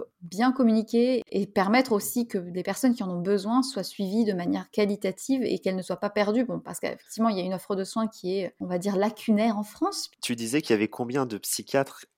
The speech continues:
Speaker 2: en activité en France ?
Speaker 1: Quinze mille en France.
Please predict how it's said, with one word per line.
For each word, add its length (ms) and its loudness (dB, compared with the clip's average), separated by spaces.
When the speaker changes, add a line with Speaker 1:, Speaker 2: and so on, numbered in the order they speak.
Speaker 2:
en 80 2
activité 580 -4
en 140 0
France ? 420 -6
Speaker 1:
Quinze 260 6
mille 220 8
en 80 2
France. 480 2